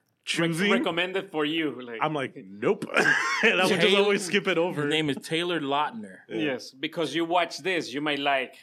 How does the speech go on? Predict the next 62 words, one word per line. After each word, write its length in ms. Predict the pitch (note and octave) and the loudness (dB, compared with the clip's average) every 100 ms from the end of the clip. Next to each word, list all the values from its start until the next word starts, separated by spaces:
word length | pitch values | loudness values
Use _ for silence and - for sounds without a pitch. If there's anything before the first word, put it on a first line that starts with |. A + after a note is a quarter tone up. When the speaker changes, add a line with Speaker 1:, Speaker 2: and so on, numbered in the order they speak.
| _ _ _ _ _ | _ _ _ _ _
Speaker 1:
Yeah. 280 | C3 B2 A2 | -10 -8 -6
Speaker 2:
No, 320 | C#3+ C#3 B2 B2 | -2 -2 -2 -6
no, 140 | C3 | -10
no. 200 | - B2+ | -14 -14
Wait, 200 | A#2 A#2 - | -16 -18 -14
Speaker 3:
Is 140 | D3 C3+ | -8 -2
Speaker 2:
no, 40 | |
Speaker 3:
it 20 | F3+ | 0
Speaker 2:
no. 60 | |
Speaker 3:
Abducted? 340 | C3+ C3+ C4 G3+ | 0 2 2 2
Speaker 1:
Dude, 80 | |
Nev-, 220 | E3 G#3+ C#4 | 4 2 2
I 120 | E3+ | 2
Speaker 2:
Ab-, 80 | C4 | 2
Speaker 1:
think 180 | F4+ D#4+ | 2 2
Speaker 2:
yeah, 120 | F#3+ | 2
Ab-, 180 | E3+ E3+ | 4 4
Speaker 1:
Netflix 200 | C4 F#3 | 2 2
Speaker 2:
yeah, 140 | F#3+ | 0
something 260 | - G3 G3 | -2 -6 -6
like 140 | C#3+ | -4
that. 120 | C#3+ C3 A#2+ | -2 -2 -2
Speaker 1:
I 140 | C#3+ F3+ | 0 0
think 140 | B3 | -2
Speaker 2:
Abducted. 80 | C3+ - _ | -6 -10 _
Is 140 | D3 | -4
it 140 | D#3+ F#3 | 0 0
Speaker 1:
Netflix, 80 | G#3+ | 0
Speaker 2:
Abducted? 340 | G#3+ A3 A#3 _ - | -2 -4 -14 _ -10
Speaker 1:
huh? 220 | D3+ F3+ - - | -4 -4 -6 -16
Speaker 2:
Is 140 | C3+ | -12
the 80 | D#3 | -10
name 180 | D#3 D#3 | -8 -10
of 120 | C#3+ | -12
it 100 | D3+ | -12
Abducted? 440 | C3 B2 D3+ C3 | -10 -8 -10 -10
Speaker 3:
Abducted? 360 | G#2 A2+ C#3+ - | -10 -8 -8 -6
Speaker 1:
I 100 | G3+ | -4
think 160 | D#3 C#3 | -4 -2
so. 120 | C3+ | -4
Yeah, 180 | A#2+ B2 | -2 -2
yeah. 60 | |
Speaker 2:
Yeah. 200 | B2 A2+ | 0 -2
Speaker 1:
yeah. 60 | G#2 - _ _ _ _ _ - | -4 -10 _ _ _ _ _ -8
I, 100 | D#3 | -6
Netflix 540 | E3 D3 F3 B3+ D#4+ - | -6 -4 -2 -2 -6 -4
has 140 | D#3 | -2
the 120 | B2+ | -2
worst 300 | A2 C3+ D3+ - | -2 -4 -4 -4
algorithm, 520 | C3 A#2+ G#2+ G2+ G2+ | -4 -4 -8 -8 -10
man. 220 | G#2 G#2+ | -12 -8
They 120 | A2+ D#3+ | -2 0
will 180 | G#3+ | 0
recommend 460 | F3+ F3+ F3+ F3 E3+ | 0 -2 -2 -4 -4
movies, 300 | D3+ D#3+ D#3+ | -4 -4 -2
and 100 | C#3 | -4
I'm 80 | C#3 | -6
just 140 | D#3 | -8
like, 220 | D3+ B2 - | -6 -8 -10
"No, 440 | G#2 A#2+ G3+ A2+ | -8 -4 -2 -4
dude. 260 | - D3+ E3+ _ _ _ - | -6 -8 -8 _ _ _ -8
Like, 240 | C#3 C#3+ | -4 -4